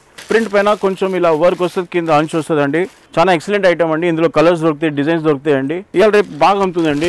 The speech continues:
ఇలాంటిది. ఇందులో designs, colours చాలా ఉంటాయండి. కుప్పడం పట్టు అంటారండి. చెక్స్ మాత్రమే బాగా అమ్ముతుందండి. చిన్న చెక్స్, పెద్ద చెక్స్ అన్నీ దొరుకుతాయండి మీకు. సారీ మొత్తం ఇలా ఉంటది, సారీ full ఉంటది. బ-, border కూడా పెద్ద border. చాలా excellent item, Fancy item, పెట్టుబడికి,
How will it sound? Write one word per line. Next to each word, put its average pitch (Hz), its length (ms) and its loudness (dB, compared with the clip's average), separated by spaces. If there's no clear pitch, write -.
ఇలాంటిది. 165 460 0
ఇందులో 170 220 0
designs, 185 380 0
colours 175 280 2
చాలా 151 220 4
ఉంటాయండి. 143 400 2
కుప్పడం 233 380 4
పట్టు 185 200 4
అంటారండి. 117 440 4
చెక్స్ 220 320 2
మాత్రమే 214 300 2
బాగా 190 180 4
అమ్ముతుందండి. 165 520 0
చిన్న 240 140 0
చెక్స్, 175 260 0
పెద్ద 190 140 2
చెక్స్ 202 220 0
అన్నీ 214 180 2
దొరుకుతాయండి 156 460 0
మీకు. 143 180 -4
సారీ 165 260 4
మొత్తం 165 280 0
ఇలా 147 160 4
ఉంటది, 117 180 -2
సారీ 196 180 4
full 202 180 2
ఉంటది. 135 180 0
బ-, 151 200 4
border 170 280 2
కూడా 175 100 4
పెద్ద 156 140 0
border. 151 300 2
చాలా 170 200 2
excellent 170 420 -2
item, 151 220 -4
Fancy 180 280 2
item, 180 280 0
పెట్టుబడికి, 185 640 2